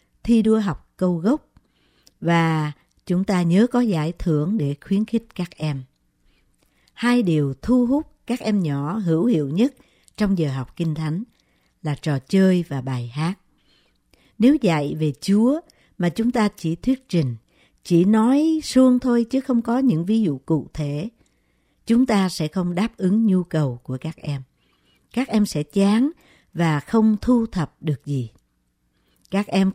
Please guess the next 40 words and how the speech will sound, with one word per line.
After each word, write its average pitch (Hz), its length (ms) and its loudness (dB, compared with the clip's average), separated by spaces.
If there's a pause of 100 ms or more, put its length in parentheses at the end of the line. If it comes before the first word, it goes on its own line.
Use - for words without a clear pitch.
cần 147 340 2
được 143 260 -2
hướng 254 260 4
dẫn, 156 300 0 (340)
được 180 240 0
dạy 165 420 2 (280)
để 170 140 2
có 233 160 2
mối 226 280 6
quan 220 240 2
hệ 156 240 -2
mật 147 360 -4
thiết 240 280 0
với 208 160 4
Chúa, 190 340 0 (560)
chứ 277 140 4
không 254 200 0
phải 165 440 0
chỉ 160 180 0
biết 233 340 4
những 151 280 -2
câu 170 180 0
chuyện 139 400 -4
trong 147 200 -4
Kinh 143 220 -4
Thánh, 156 320 -4 (640)
tức 294 180 0
là 147 280 0 (300)
chỉ 156 260 0
có 190 260 0
kiến 247 300 2
thức 302 200 0
Kinh 220 200 2
Thánh 220 300 0 (380)
mà 143 140 -2
không 196 240 -4
thật 165 240 -4
sự 139 380 -4
có 185 100 -2
mối 196 200 2